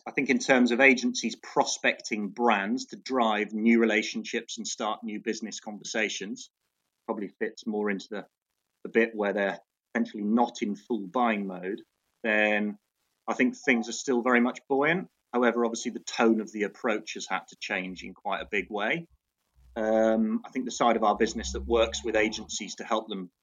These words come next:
from a business development angle has actually found these conversations easier to come by, which has been a good sign. And then I guess in terms of clients actively searching for new agency partners, I think, you know, it's interesting.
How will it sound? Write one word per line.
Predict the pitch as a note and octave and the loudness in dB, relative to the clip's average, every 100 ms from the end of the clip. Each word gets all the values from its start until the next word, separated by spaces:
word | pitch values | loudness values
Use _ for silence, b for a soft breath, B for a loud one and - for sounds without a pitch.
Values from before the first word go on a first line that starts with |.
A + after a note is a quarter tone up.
| _ | _
from | A2 | -6
a | |
business | F#2 A2+ A#2+ G2+ | -2 -2 -2 -8
development | G#2+ A2 G#2+ G2 F#2+ | -6 -4 -4 -6 -6
angle | G2 F#2+ F#2 F#2 | -4 -4 -6 -10
has | G2+ | -4
actually | G#2 - - G2 | -4 -4 -6 -8
found | - A2 G#2 | -2 -2 0
these | G2+ | -4
conversations | - G#2+ G2 - G#2 - G2 F#2 _ | -6 -10 -10 -6 -4 -4 -10 -14 _
easier | A#2 A2 A2+ G#2 | -4 0 2 0
to | - | 0
come | - B2 | 0 2
by, | C3+ E3+ | 4 2
which | C3+ - | 0 -6
has | |
been | - A2 | -4 -4
a | |
good | G#2 A#2+ | -2 -4
sign. | - B2+ E3+ E3+ _ _ _ _ _ _ _ - | 0 0 0 -8 _ _ _ _ _ _ _ 2
And | |
then | C#3 | 6
I | D3+ | 8
guess | C#3+ C#3+ - - - - | 8 6 4 -4 -10 0
in | C3+ B2 | 4 4
terms | B2 C#3+ C3+ B2+ A#2 | 4 4 6 6 6
of | A#2+ A2+ A2 A2 - - _ _ _ _ | 6 6 6 2 -2 -16 _ _ _ _
clients | - C#3 B2 A#2+ B2 - | 2 6 8 6 2 4
actively | A#2+ - - A2 A#2 A2+ | 4 4 -2 0 2 0
searching | - C3 B2 - A2 G2 | 2 0 0 -4 -10 -8
for | G#2 | -6
new | G#2 G#2 | -4 -2
agency | G2+ G#2+ F#2+ G#2 | -2 -4 -10 -12
partners, | - G2+ - G2 F#2+ - - | -6 -6 -6 -10 -14 -16 -18
I | |
think, | - C3+ B2 B2+ _ _ - | 0 2 2 0 _ _ -4
you | |
know, | A2+ | -2
it's | G#2+ | 0
interesting. | A#2 A2+ - A2 G#2 | -2 -2 -6 -8 -10